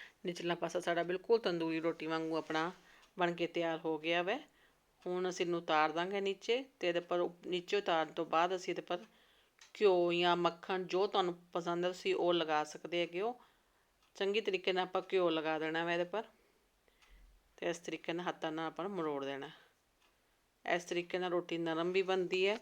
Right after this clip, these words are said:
ਤੇ ਟੇਸਟੀ ਵੀ ਲੱਗਦੀ ਹੈ। ਸਾਡੀ ਮਿੱਸੀ ਰੋਟੀ ਬਣ ਕੇ ਤਿਆਰ ਹੈ। ਹੁਣ ਉਹਦਾ ਅਸੀਂ, ਅਸੀਂ ਮਿੱਸੀ ਰੋਟੀ ਨਾਲ ਖਾਣ ਵਾਲਾ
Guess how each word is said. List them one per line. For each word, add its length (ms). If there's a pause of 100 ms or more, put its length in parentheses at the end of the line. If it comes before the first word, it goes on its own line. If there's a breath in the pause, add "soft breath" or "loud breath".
ਤੇ 100 (220)
ਟੇਸਟੀ 340
ਵੀ 100
ਲੱਗਦੀ 440
ਹੈ। 100 (2000)
ਸਾਡੀ 360
ਮਿੱਸੀ 400
ਰੋਟੀ 280
ਬਣ 180
ਕੇ 140
ਤਿਆਰ 400
ਹੈ। 60
ਹੁਣ 220
ਉਹਦਾ 160
ਅਸੀਂ, 300
ਅਸੀਂ 360 (400 soft breath)
ਮਿੱਸੀ 280
ਰੋਟੀ 300
ਨਾਲ 220
ਖਾਣ 380
ਵਾਲਾ 500